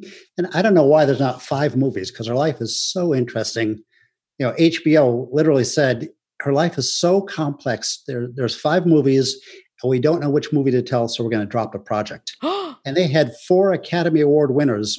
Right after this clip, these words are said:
Speaker 1: on the team, including Susan Sarandon. And they said, "It's just too complex. We just can't do it."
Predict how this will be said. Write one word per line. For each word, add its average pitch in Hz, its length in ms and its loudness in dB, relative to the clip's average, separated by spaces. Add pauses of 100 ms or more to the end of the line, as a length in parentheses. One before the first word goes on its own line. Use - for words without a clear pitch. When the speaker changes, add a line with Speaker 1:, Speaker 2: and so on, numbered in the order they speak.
(120)
Speaker 1:
on 131 180 -2
the 117 80 -2
team, 113 520 -2 (160)
including 123 520 -2
Susan 131 300 -2
Sarandon. 113 560 -2 (920)
And 127 140 -2
they 127 60 0
said, 143 160 0
"It's 123 80 -4
just 139 200 -6
too 180 80 2
complex. 151 480 -2
We 110 60 -4
just 110 180 -8
can't 123 220 -2
do 156 120 2
it." 85 140 -4